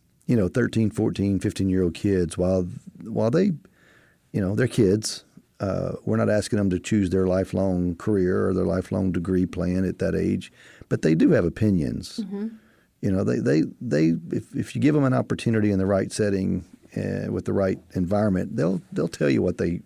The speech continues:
Speaker 1: what's interesting to them and what they'd like to do.
Speaker 2: Mm-hmm.
Speaker 1: And, and I think that's what's happening,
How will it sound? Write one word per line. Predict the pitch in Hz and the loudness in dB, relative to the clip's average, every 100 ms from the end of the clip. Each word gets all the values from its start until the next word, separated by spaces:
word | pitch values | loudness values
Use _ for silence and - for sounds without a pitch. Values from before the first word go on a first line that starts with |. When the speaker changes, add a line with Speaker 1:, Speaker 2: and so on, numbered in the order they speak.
| - | -6
Speaker 1:
what's | 98 - | -6 -2
interesting | 101 - - 90 82 | -4 -4 -6 -4 -2
to | 87 | -2
them | 87 127 | -2 0
and | 117 | 0
what | 90 95 | 0 -2
they'd | 90 | -2
like | 85 - | -2 -4
to | 85 | -4
do. | 87 90 | -2 -2
Speaker 2:
Mm-hmm. | - - - 170 180 202 - - | -4 -18 -20 -20 -20 -20 -10 -2
Speaker 1:
And, | - 95 | 0 0
and | 104 104 | 0 0
I | |
think | 107 104 | 2 2
that's | 107 95 | 2 0
what's | 92 85 | -2 0
happening, | 107 139 - 73 | 0 0 -4 -6